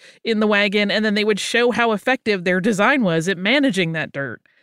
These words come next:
And this worked. People were convinced. So the Bissells quickly built up not only direct-to-consumer sales, but also shipping contracts with retailers.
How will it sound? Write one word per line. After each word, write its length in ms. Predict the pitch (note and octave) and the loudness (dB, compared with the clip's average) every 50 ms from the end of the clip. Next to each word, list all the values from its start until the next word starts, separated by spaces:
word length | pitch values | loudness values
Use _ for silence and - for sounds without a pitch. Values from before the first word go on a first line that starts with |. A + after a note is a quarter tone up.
| _ _ _ _ _ _ - | _ _ _ _ _ _ -4
And 200 | C4 C#4+ D4+ D4+ | -2 -2 0 2
this 300 | G4+ B4+ C5 - - - | 2 2 2 2 -2 -6
worked. 680 | G3+ E3 D#3 D#3+ A3+ D#4+ - G3 E3 - - - - | -6 -4 0 2 4 4 4 2 0 -4 -8 -12 -6
People 320 | - D4+ E4+ F4+ A4 G4+ D#4 | -2 -2 0 2 2 2 4
were 140 | B3+ G#3 G3 | 2 2 0
convinced. 840 | - A3+ F3 E3 D3+ E3 - - D3 - - - - - - - - - | -2 -4 -4 -4 -2 0 0 0 0 -2 -6 -12 -14 -14 -14 -16 -14 -8
So 280 | - - B3 B3 A#3+ | -2 0 0 0 2
the 160 | G#3+ C4 B3+ | 2 0 0
Bissells 360 | A3 E4+ G#4 - A4 F#4+ - - | 0 0 -2 0 0 0 0 -2
quickly 360 | - F4 F4+ - E4 D#4 B3 | -4 -6 -4 -2 -2 -2 0
built 260 | A#3 A#3+ A#3 A3+ - | 0 0 0 0 0
up 220 | G#3+ G3 F#3 - _ - - - - _ - | 0 0 -2 -6 _ -20 -20 -20 -20 _ -6
not 220 | G#3 B3 C#4 - - | -2 0 0 0 0
only 360 | C#4 D4+ G4+ G#4+ G#4+ G4 D#4 | 0 -2 -2 -2 -4 -4 -4
direct-to-consumer 1120 | A3 G#3+ B3+ A#3+ A3+ A#3 A3+ - - - C4+ - A#3 G#3 G3+ - - F4 G4+ G#4 E4 B3 | -2 0 0 2 2 2 0 0 -2 -6 -4 -2 -2 -4 -4 -2 -4 -4 -2 -2 -2 -4
sales, 480 | - - G3+ E3+ E3+ E3+ D#3+ F3 E3+ | -2 -2 -2 0 0 0 -2 -2 -4
but 160 | - A3 A3+ C4+ | -4 -4 -2 -2
also 280 | G4 - - - D4 | -2 -2 0 -2 -2
shipping 460 | - - - - D4+ G4 - F4+ C4+ | -2 -2 -2 -4 -4 -2 -2 -4 -4
contracts 560 | B3+ - G#3 F3+ F#3 F#3 - F3+ E3+ E3+ - - | -2 -4 -4 -4 -4 -4 -2 -2 -2 -2 -4 -6
with 160 | G3 E3 - | -8 -6 -4
retailers. 760 | F3+ C4 D4+ D4+ - A#3 E3+ D#3+ D3+ C#3+ A#2+ F2 A2 - - | -2 -2 -2 -2 -2 -4 -4 -2 -4 -6 -6 -8 -10 -12 -14